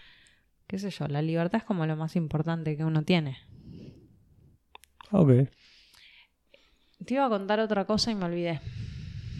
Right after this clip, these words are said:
Speaker 2: Se escucha todo lo que vos haces con el micrófono, ¿eh?
Speaker 1: Ah, le doy besitos.
Speaker 2: <laughs>
Speaker 1: Mm. Eh,
Speaker 2: Me ibas a contar de la chica que no, no te acordás el nombre.
Speaker 1: Ah, ok, te cuento eso.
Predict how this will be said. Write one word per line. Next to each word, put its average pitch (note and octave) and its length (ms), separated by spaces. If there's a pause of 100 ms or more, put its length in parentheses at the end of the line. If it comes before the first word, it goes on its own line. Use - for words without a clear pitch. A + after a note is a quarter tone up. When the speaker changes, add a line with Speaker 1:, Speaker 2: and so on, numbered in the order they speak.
(1500)
Speaker 2:
Se - 100
escucha C3+ 340
todo A#2 140
lo A2+ 60
que A2 60
vos G#2+ 180
haces G#2+ 120
con A2+ 160
el A2+ 60
micrófono, A2 400
¿eh? C3+ 40 (180)
Speaker 1:
Ah, F3 220 (380)
le F3+ 120
doy G3+ 160
besitos. F#3 640 (160)
Speaker 2:
<laughs> - 760 (280)
Speaker 1:
Mm. F#3+ 500 (1500)
Eh, E3 420
Speaker 2:
Me C#3 60
ibas D3 160
a C#3+ 40
contar B2 280
de B2+ 60
la A#2+ 60
chica C3 280
que A2+ 160
no, A#2 180
no A2 220
te A2+ 80
acordás A2 340
el G#2+ 80
nombre. G2+ 260
Speaker 1:
Ah, G3 280
ok, G3 200 (220)
te F#3 120
cuento G3+ 340
eso. E3+ 340